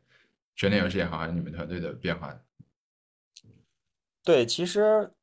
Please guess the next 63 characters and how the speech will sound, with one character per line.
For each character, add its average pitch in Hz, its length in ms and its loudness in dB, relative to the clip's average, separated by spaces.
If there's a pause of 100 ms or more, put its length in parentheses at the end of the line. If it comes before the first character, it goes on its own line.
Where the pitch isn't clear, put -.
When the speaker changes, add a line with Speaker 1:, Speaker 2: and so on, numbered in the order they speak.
(240)
Speaker 2:
其 - 180 -6
实 190 60 -2
我 139 240 4
们 113 180 -4
自 208 200 -8
己 98 240 -10
倒 113 340 2
还 104 220 -2
好， - 160 -6
我 107 160 -2
们 127 120 -4
可 - 160 -4
能 120 140 -2
成 123 240 -6
功， 135 160 -4
可 104 140 -10
能 92 100 -10
失 - 180 -12
败。 113 220 2
就 127 100 -10
是 123 100 -8
我， 110 200 -4
我 107 140 -4
其 135 180 -10
实 165 140 -10
是 170 160 -6
希 175 220 -6
望 156 380 2 (720)
那 123 280 -4
个 101 560 -4 (600)
有 127 200 2
很 110 240 0
多 127 160 2
的 151 100 4
这 151 160 -4
种 120 360 -4 (1500)
早 110 220 6
期 202 160 2
团 127 200 2
队 160 140 4
吧， 95 240 0
就 135 140 -8
是 127 80 -4
我， 117 240 2
我 120 120 2
举 123 140 -8
个 104 80 -2
例 131 140 -2
子， 110 100 -4
我 101 80 0
们 104 100 -2
在 135 180 4
那 139 40 -4
个 131 80 -4
全 120 220 -6
联 123 100 -4
游 113 80 -2
戏 117 160 -10
群 101 260 -8
里， 104 120 -8
说 135 160 -4
实 123 120 -8
话， 120 380 2